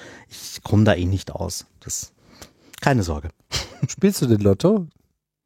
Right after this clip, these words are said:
Speaker 1: Nein. <laughs>
Speaker 2: Na, dann bleibst du uns ja noch eine Weile erhalten. So oder so. Alright, gut. Dann, äh, sagen wir einfach, äh, vielen Dank fürs Zuhören. Ne?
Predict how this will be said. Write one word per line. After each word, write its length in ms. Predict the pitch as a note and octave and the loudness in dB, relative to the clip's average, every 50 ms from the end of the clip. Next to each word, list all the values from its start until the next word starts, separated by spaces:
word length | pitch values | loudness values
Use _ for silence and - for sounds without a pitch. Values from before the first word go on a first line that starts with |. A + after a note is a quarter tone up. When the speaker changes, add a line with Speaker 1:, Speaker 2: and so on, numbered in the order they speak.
| _ _ - - - - _ _ _ _ _ _ | _ _ -20 -20 -20 -20 _ _ _ _ _ _
Speaker 1:
Nein. 320 | - G#2+ G2 F2 D#2 D2 D2 _ _ | -2 0 0 0 0 -4 -8 _ _
<laughs> 1300 | - - - - - - - - - G#5 G#5+ G5+ F#5 _ _ _ - - - C6+ C6+ C6+ C6+ C6+ - - B3+ - - - - - - C4+ - - C4 - - - B2+ - - - - E3 F3 - | 2 2 2 2 0 -4 -8 -14 -20 -20 -20 _ _ _ _ _ -14 -10 -6 -4 -2 -2 -4 -4 -6 -4 -4 -2 0 0 -2 -2 -4 -12 -6 -4 -4 -4 -4 -6 -18 -18 -14 -4 0 2 2 2
Speaker 2:
Na, 100 | - G#3+ G3+ | 4 6 6
dann 140 | F#3 F3 C#3 | 6 6 6
bleibst 280 | D3 D3+ B2+ A#2 - D#3 | 6 4 4 4 2 0
du 40 | |
uns 120 | C3 A#2 - | 2 4 4
ja 80 | B2+ | 4
noch 120 | A#2+ A#2+ A#2 | 4 6 6
eine 200 | A#2 A#2+ A#2 G#2+ | 4 4 4 4
Weile 280 | A#2 G#2+ G#2+ G#2+ G#2 - - - - C3+ C3 - - _ | 4 4 4 4 2 0 -2 -8 -8 -6 -6 -6 -4 _
erhalten. 480 | - A2+ A2+ A2+ A#2 A#2 A#2 - G#2+ G#2 | 2 4 6 6 6 4 2 0 -4 -6
So 460 | F#2+ G2 A2+ C#3+ E3+ F3+ F#3 F3 D#3 - - - G2+ - _ | 0 4 4 4 6 4 4 2 0 -2 -8 -16 -16 -8 _
oder 280 | - C3+ C3+ C3 B2 A#2+ | 2 4 6 6 6 4
so. 360 | A2 G#2+ G#2+ G#2+ G2 F2+ F#2+ - _ _ _ - - - F3+ F#3 F#3 F#3 F3+ E3 A#2 A2+ A2+ A2 G#2+ - | 4 4 4 4 4 2 0 -2 _ _ _ -20 -14 -8 -6 -4 -4 -4 -4 -4 -4 -2 -2 -2 0 2
Alright, 680 | D3 E3 F3 F3+ F#3+ F#3 E3+ C3+ A#2 G#2+ - - - - - - - | 4 4 6 6 6 6 4 4 2 2 -2 -4 -8 -10 -16 -2 2
gut. 420 | - A3+ G#3 C#3+ A#2+ - - - - _ _ _ | 2 2 2 2 -2 -6 -8 -8 -10 _ _ _
Dann, 380 | - F3 E3+ E3+ F3+ F3+ F3 E3+ | 4 4 4 2 0 0 -2 -2
äh, 640 | - - D#3+ E3 E3 E3+ E3+ E3 E3 E3 E3 E3+ E3 - _ - - | 0 2 4 6 6 6 6 6 6 4 4 2 0 -4 _ -2 2
sagen 220 | - E3+ F3 E3+ | 2 4 4 4
wir 160 | E3+ E3+ D#3+ | 4 4 4
einfach, 560 | D#3 D#3 D#3 - D#3 D3+ D3+ - - - - | 4 2 4 4 2 2 2 0 -4 -6 -6
äh, 260 | - D3 D3 D3 D3 C#3 | -2 0 2 2 2 2
vielen 220 | - - E3+ E3+ | 2 2 2 4
Dank 180 | F3 F3+ F3 - | 4 2 2 2
fürs 220 | - E3+ D#3 - | 2 2 2 4
Zuhören. 480 | - G3 G3+ G#3 G#3+ A#3+ D4 E4+ F4+ - - _ _ _ _ _ _ - | 4 4 6 6 6 4 4 2 0 -4 -10 _ _ _ _ _ _ -2
Ne? 280 | D3 C#3+ D#3 F#3+ C#4 | 2 4 6 6 6